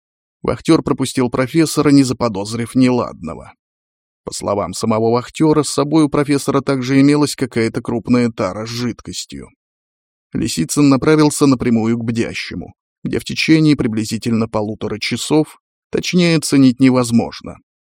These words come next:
находился с ним в помещении один на один.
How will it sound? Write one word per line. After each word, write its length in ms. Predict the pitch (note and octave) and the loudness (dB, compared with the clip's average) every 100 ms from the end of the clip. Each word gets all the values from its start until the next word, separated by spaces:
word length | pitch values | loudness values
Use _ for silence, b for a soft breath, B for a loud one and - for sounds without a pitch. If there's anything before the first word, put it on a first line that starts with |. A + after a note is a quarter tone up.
| - | -6
находился 600 | G#2 - A2+ D3 D3+ C#3+ | -4 -2 0 2 2 0
с 120 | C3 | 0
ним 180 | D3+ D#3 | 2 2
в 80 | - | 2
помещении 760 | C3+ B2 - - D#3 D#3 D3+ | 2 2 2 0 2 4 4
один 440 | D3 C3 A#2 A2 G#2+ | 4 2 0 -2 0
на 140 | A#2 | 0
один. 420 | A2+ A2 D2+ - | -2 -6 -10 -14